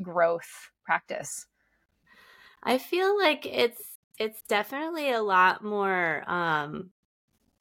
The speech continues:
Speaker 2: normal, I guess. I mean, I don't know if it's normal, <laughs> if it's normal, but I think within maybe, like, the metaphysical context, there are maybe more people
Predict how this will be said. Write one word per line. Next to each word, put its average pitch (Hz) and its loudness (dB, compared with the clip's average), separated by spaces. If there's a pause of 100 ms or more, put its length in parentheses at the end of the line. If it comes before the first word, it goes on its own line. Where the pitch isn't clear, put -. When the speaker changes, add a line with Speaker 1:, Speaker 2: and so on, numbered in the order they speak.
(260)
Speaker 2:
normal, 196 -2 (180)
I 330 -10
guess. 403 -10
I 262 0
mean, 269 -2
I 285 2
don't 302 -2
know 262 2
if 254 -6
it's 208 -8 (100)
normal, 202 0
<laughs> - -12
if - -16
it's - -2
normal, 151 -6
but 185 -6 (420)
I 240 2
think 262 -2
within 240 0
maybe, 220 0
like, 208 2
the 208 -2
metaphysical 202 0
context, 262 0 (480)
there 214 0
are 208 4
maybe 220 -4
more 202 2 (500)
people 202 2